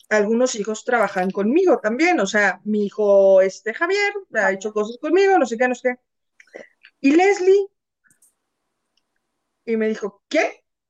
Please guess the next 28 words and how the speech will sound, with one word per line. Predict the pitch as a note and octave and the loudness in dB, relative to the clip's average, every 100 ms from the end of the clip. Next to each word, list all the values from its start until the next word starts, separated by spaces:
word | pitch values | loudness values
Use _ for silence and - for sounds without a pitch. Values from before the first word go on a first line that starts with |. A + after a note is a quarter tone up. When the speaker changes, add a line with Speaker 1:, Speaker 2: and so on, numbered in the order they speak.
| _ _ | _ _
Speaker 2:
Se | - C4 | -8 -4
le | B3 A#3 | -4 0
Speaker 1:
Y | A3+ | 0
yo, | |
Speaker 2:
cambió | G#3 B3 B3+ | 2 2 2
la | C4 B3+ | 2 -2
cara, | B3 A#3+ | -6 -6
se | C4 | -8
le | B3 A#3+ | -8 -8
demudó. | A#3 A#3+ A3+ A#3 F#3+ G#3+ - _ _ _ _ _ _ _ _ _ _ _ - | -8 -8 -10 -10 -10 -12 -12 _ _ _ _ _ _ _ _ _ _ _ -12
Speaker 1:
Y | G3+ | -2
yo, | G#3 G#3 | 0 0
"Leslie", | B3 F4 D#4 D4+ - _ _ _ _ | 0 -2 -2 -6 -8 _ _ _ _
porque | A#3+ A#3+ B3+ B3 A#3+ - _ _ | 0 2 4 2 0 -8 _ _
tuve | C#4+ C#4+ C#4+ B3+ A#3+ | -2 2 4 2 -2
posibilidad | A3 A3+ G#3 G#3+ A3+ | -12 -16 -14 -4 -2
de | A3+ | -2
entrevistarla, | A3+ A#3 A3+ B3+ B3+ B3+ | -4 -8 -4 -4 -2 -4
señor, | B3 B3 C#4+ _ _ _ _ _ _ _ _ _ _ | -4 -6 -8 _ _ _ _ _ _ _ _ _ _
y | G#3+ | -4
además | G#3+ G3 G#3 A3 | -2 0 -4 -6
es | - | -4
que | A3+ | -2
es | A3 | 0
muy | A3 A3 | -2 -2
parecida | A3 G#3+ A3+ | -2 0 -2
a | |
usted, | A3 B3 | 0 -2